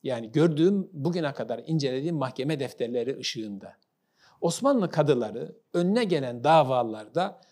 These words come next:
Müslüman gayrimüslim ayrımı yapmamışlardır.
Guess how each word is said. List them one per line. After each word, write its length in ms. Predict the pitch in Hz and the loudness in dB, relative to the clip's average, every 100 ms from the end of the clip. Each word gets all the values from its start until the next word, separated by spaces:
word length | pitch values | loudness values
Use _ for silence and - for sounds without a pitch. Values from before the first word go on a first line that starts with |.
| _ | _
Müslüman 580 | - 175 - 214 233 220 | 0 0 2 2 2 2
gayrimüslim 640 | 185 175 180 170 139 - 147 | 2 4 2 0 -4 -6 0
ayrımı 380 | 156 135 127 143 | 2 2 0 -2
yapmamışlardır. 1000 | 123 - - - - _ - _ - | -4 -6 -18 -14 -14 _ -20 _ -20